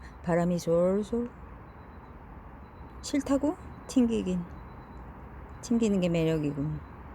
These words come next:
좋아. 여자는 많으니까. 어머,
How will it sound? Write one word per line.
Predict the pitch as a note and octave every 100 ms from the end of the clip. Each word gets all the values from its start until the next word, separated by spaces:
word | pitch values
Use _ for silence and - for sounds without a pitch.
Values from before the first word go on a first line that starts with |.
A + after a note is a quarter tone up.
| - - - - - - - - - - - - - - - - - - - - - - -
좋아. | D#4 D#4+ D#4 E4 - - - - - - - - - - - -
여자는 | G#3+ G3 F3+ E3+
많으니까. | E3 E3 D#3+ D3 - C#3 C3+ - - - - - - - - - - - - - - - - - - - - - - - - - - - - - - - - - -
어머, | D4 D#4+